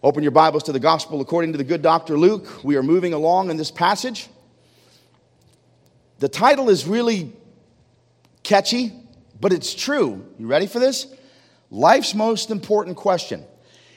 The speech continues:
And this is not the only place it's asked. So if you go back into the archives of the cross preaching, you'll probably see that title. So you'll probably see it again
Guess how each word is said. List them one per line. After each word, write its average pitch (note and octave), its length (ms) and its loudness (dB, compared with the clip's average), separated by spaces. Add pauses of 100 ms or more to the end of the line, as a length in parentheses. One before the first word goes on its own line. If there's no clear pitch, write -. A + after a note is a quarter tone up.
And B2+ 120 -6
this A#3+ 180 2
is C#4 100 -2
not C#4+ 220 2
the C4+ 120 0
only C#4 240 0
place A#3+ 320 -2
it's A3 160 -6
asked. G#3 480 0
So F3+ 280 0
if F3+ 120 -8
you A#3 80 -6
go A#3+ 160 2
back G3+ 300 4
into F#3+ 120 -4
the E3 120 2
archives E3 560 0
of B2 100 -4
the B2 60 -8
cross E3+ 420 0
preaching, A#3 540 -6 (340)
you'll F3+ 140 0
probably B3 320 2
see A#3+ 220 -4
that F#3+ 200 2
title. D3 580 0 (920)
So E3+ 180 2
you'll E3+ 160 2
probably A3 240 2
see - 200 -2
it F3+ 40 -2
again D#3+ 460 0